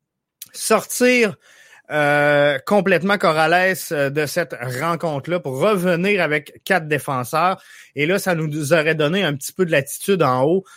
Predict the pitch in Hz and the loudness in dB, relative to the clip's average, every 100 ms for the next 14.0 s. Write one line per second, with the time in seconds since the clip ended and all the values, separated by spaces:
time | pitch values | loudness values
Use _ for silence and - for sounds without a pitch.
0 | _ _ 175 185 156 143 143 160 151 135 | _ _ 0 0 0 -2 2 2 2 0
1 | 156 196 151 139 135 139 131 170 175 175 | -2 0 0 -2 -2 -4 0 0 0 -2
2 | - 147 175 131 131 127 123 - 151 143 | -8 -4 -4 -2 -2 -2 -4 -4 -2 0
3 | 151 139 135 139 208 175 160 147 135 131 | 0 0 -2 0 2 2 -2 -4 -4 -2
4 | 135 151 151 143 160 127 196 202 170 143 | -4 -4 -6 0 0 0 -2 -2 -2 -4
5 | - - - 190 196 _ - _ - - | -6 -8 0 0 0 _ -20 _ -14 0
6 | 180 196 196 - 165 185 190 139 135 135 | 2 2 0 -4 0 2 2 0 2 2
7 | 147 151 160 143 139 151 220 233 _ _ | 2 2 2 -2 0 0 -2 -6 _ _
8 | _ _ _ _ _ _ _ 135 151 196 | _ _ _ _ _ _ _ -4 0 0
9 | 196 165 143 151 151 147 147 170 190 170 | 2 0 2 2 2 0 0 0 -2 0
10 | 131 131 131 135 151 151 - - 190 202 | -2 0 0 2 0 -2 -8 -6 0 0
11 | 156 151 143 147 135 127 120 - 170 - | -2 -2 -2 -2 -2 -2 -2 -2 -2 -2
12 | - - 190 202 - 170 147 139 170 185 | -6 -2 0 -2 -6 -6 -4 -2 -2 -2
13 | 139 - 175 156 151 131 - 156 202 | -6 -2 0 2 0 -2 -2 -2 -4